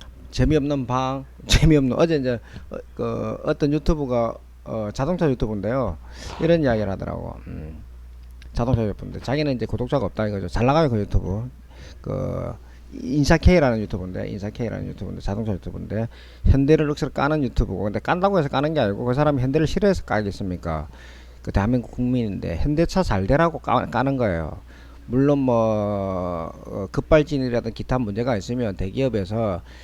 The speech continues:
그냥 적절하게 보상해주고, 다친 사람 저거 차니까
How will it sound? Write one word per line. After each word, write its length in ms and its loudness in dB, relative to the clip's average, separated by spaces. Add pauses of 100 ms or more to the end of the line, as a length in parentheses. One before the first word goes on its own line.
(180)
그냥 160 -6
적절하게 400 2
보상해주고, 800 2
다친 260 -4
사람 220 -4
저거 180 -4
차니까 560 -2